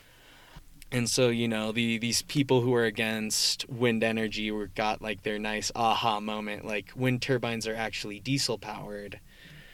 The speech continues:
But, uh, anyway, reality was it was part of powering the heating systems to get the turbines online. And once the turbines were online,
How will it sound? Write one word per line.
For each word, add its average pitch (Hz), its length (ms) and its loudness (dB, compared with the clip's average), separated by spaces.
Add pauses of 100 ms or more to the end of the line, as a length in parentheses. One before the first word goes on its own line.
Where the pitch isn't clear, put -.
(360)
But, 107 440 -4
uh, 101 480 -6
anyway, 113 440 4
reality 151 480 8
was 123 460 6
it 127 120 0
was 117 240 -2
part 120 340 0
of 110 360 -2 (500)
powering 139 460 6
the 120 60 0
heating 117 360 -2
systems 107 600 -2
to 110 100 -10
get 117 140 -2
the 107 60 -4
turbines 113 600 -2
online. 101 680 -8
And 110 140 -4
once 120 220 2
the 101 80 -4
turbines 110 480 -2
were 104 80 -6
online, 104 680 -6